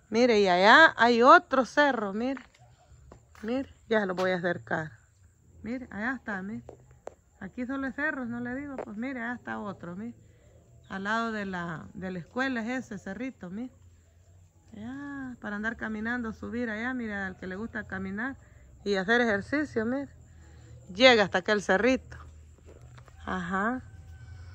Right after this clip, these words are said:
Así es que puede ir caminando si quiere hasta por allá. Sí. Así es que mira, está bien bonito aquí, mire, ve. Aquí, este lugar está bonito,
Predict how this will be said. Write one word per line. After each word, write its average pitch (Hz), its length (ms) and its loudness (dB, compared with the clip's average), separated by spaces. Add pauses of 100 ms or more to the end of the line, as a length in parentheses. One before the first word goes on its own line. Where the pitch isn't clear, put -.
(320)
Así 196 220 -2
es 214 140 -4
que 226 120 -6
puede 240 280 6
ir 240 60 2
caminando 254 640 4
si 202 140 -6
quiere 226 240 2
hasta 185 220 -4
por 180 200 -2
allá. 233 380 2 (1200)
Sí. 208 240 -2 (1500)
Así 190 240 -8
es 220 120 -6
que 214 140 -4
mira, 226 320 -2
está 247 220 -8
bien 269 180 -2
bonito 247 400 0
aquí, 240 260 -4
mire, 214 340 -2
ve. 214 140 -8 (880)
Aquí, 220 360 -6 (300)
este - 380 -8
lugar 196 360 0
está 214 240 2
bonito, 208 560 0